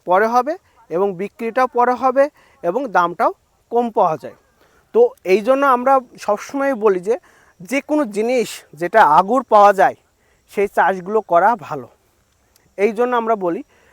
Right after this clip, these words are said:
যে সবসময় গুড কোয়ালিটির চারা কিনবেন। আমি এর আগের ভিডিওতেও একাধিকবার বলেছি, আপনারা যেখান থেকে চারা কিনবেন চারাটা ভালো দেখে কিনবেন, বুঝে কিনবেন। কারণ কি, আপনি হয়তো চারাটা কিনে জমিতে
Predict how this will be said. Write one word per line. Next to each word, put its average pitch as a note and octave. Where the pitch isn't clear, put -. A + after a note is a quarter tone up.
যে F3+
সবসময় B3
গুড F3+
কোয়ালিটির G3+
চারা F3
কিনবেন। C3
আমি F#3+
এর G#3+
আগের G3
ভিডিওতেও B3+
একাধিকবার A3
বলেছি, G#3
আপনারা A3
যেখান F#3+
থেকে A3+
চারা F3
কিনবেন G#3+
চারাটা G3
ভালো F3+
দেখে F#3
কিনবেন, B3
বুঝে F3
কিনবেন। B2
কারণ A3
কি, A#3+
আপনি F#3
হয়তো A#3
চারাটা G3
কিনে A3+
জমিতে F#3+